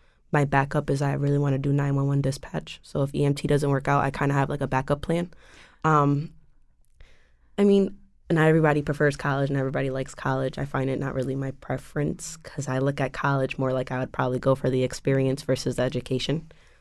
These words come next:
So, like I said, E M T was kinda, like, my way out of there. Um, but I've been, I've been good. I haven't gotten in trouble, staying out of trouble, you know, helping my mom a lot.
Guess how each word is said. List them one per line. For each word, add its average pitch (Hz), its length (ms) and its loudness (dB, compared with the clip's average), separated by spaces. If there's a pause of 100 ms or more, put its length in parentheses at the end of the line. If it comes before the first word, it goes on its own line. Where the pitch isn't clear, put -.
So, 139 460 4
like 143 160 -2
I 135 60 0
said, - 240 -4
E 131 100 0
M 139 100 0
T 139 200 -2
was 131 160 -2
kinda, 135 240 -2
like, 131 200 -2
my 127 140 -2
way 127 180 0
out 123 160 0
of 127 100 0
there. 135 280 0 (220)
Um, 139 400 0 (140)
but 190 100 0
I've 190 160 0
been, 214 160 2
I've 185 80 0
been 185 100 2
good. 196 160 2
I 180 60 2
haven't 175 260 -2
gotten 165 180 0
in 160 100 -2
trouble, 156 360 0
staying 156 260 2
out 151 120 2
of 147 40 0
trouble, 147 380 2
you 143 80 2
know, 143 140 2
helping 147 260 4
my 143 80 4
mom 139 240 6
a 139 60 4
lot. 135 340 2